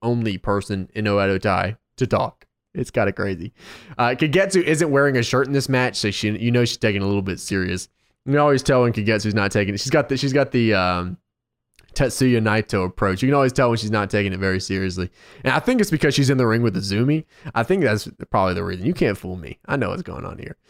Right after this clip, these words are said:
Uh, speaking of Azumi and Kagetsu, they got a, uh, super cool spot in this match that saw Kagetsu just selling like a mad woman for Azumi. And you know what? I have to respect the hustle. You got, you gotta make the future Oedo Tai prospect look as good as possible. You, I know what's going down here.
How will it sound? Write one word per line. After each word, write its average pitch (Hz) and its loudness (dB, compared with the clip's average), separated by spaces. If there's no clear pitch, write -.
Uh, - -2
speaking 254 0
of 180 2
Azumi 156 2
and 127 0
Kagetsu, 123 0
they 120 2
got 127 2
a, 117 4
uh, 98 2
super 208 0
cool 117 0
spot 95 0
in 87 -8
this - -4
match 82 -10
that 104 0
saw 107 2
Kagetsu 107 -2
just 95 -4
selling 117 0
like 101 -4
a 95 -4
mad 101 -4
woman 87 -10
for 92 -4
Azumi. 92 -4
And 185 4
you 190 4
know 202 4
what? 190 2
I 156 2
have 170 2
to 160 0
respect 135 2
the 107 -2
hustle. 123 0
You 131 -4
got, 165 2
you 143 -2
gotta 180 4
make 156 2
the 127 -2
future 143 2
Oedo 110 4
Tai 101 0
prospect 98 -2
look 98 -6
as 92 -8
good 95 -6
as 92 -6
possible. - -6
You, 127 -6
I - -4
know 143 -2
what's 190 -6
going - -10
down - -16
here. 73 -16